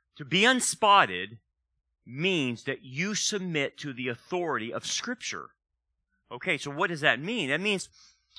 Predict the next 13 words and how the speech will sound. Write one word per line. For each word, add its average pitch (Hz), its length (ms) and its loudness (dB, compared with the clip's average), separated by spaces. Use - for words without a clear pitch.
if 156 100 -4
I 196 140 10
have 294 240 6
a 214 80 6
view 135 600 -2
and 139 140 6
I'm 175 180 8
reading 226 260 0
the 170 60 0
Bible 135 720 4
and 120 720 6
I'm 135 200 -2
like, 120 220 4